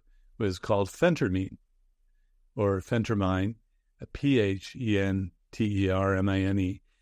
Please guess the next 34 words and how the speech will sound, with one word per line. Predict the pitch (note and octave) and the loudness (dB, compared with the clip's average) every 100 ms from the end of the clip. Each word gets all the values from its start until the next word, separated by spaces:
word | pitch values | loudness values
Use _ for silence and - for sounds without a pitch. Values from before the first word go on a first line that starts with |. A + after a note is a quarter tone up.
| _ A2+ | _ -2
And | G#2 G2 F#2+ | 0 0 0
you, | G2+ G#2+ G#2 G2+ | 0 -2 -2 -4
it | A2+ | -2
may | A2 G#2+ | 0 0
ring | A2+ A2+ | 0 0
a | A2 | 0
bell | A#2 A2+ A2 A2+ A#2+ | 2 4 4 2 -2
if | - A#2+ | -6 -2
you've | A2 G#2+ G2 _ _ | -2 -4 -8 _ _
been | A#2 A#2 | -2 0
in | A2 | 0
this | G#2+ - | -2 -2
area | A2+ G#2+ G#2 | 2 2 0
for | - G#2 | -2 -2
a | |
while | G#2+ A#2 A2 A2 | 2 2 2 0
with, | A2 A2+ - | -4 -10 -10
to, | - A2+ | -10 -4
with | A2 G#2 G2 - - | -2 -2 -2 -12 -2
fen-phen. | C#3+ E3 - G2+ F#2 G2 B2 _ _ _ _ _ - | 0 0 -2 -4 -4 -4 -10 _ _ _ _ _ -8
It's | A2 - | -4 0
not | A#2+ - | 0 2
fen-phen. | G2+ G2+ F#2 G#2 B2 _ _ - - _ _ _ - | 0 0 -4 -6 -10 _ _ -20 -20 _ _ _ -2
You, | A2 G#2+ G2+ C3+ | 2 2 2 0
you | C#3+ G#2+ | 0 2
may | G#2 | 2
remember | G2 G#2 G#2 G#2 | 2 0 2 0
in | G2 | 0
the | |
nineties, | G2 G#2 A2 A#2 G#2 G2 - - _ - - | 0 0 0 0 -2 -4 -8 -18 _ -16 -4
fen-phen | A2+ A2+ A2 G2+ G2 | -2 0 0 -2 -2
came | - G2 | -2 0
out | G2 G#2 | 2 2
and | G#2+ F#2 | 2 -2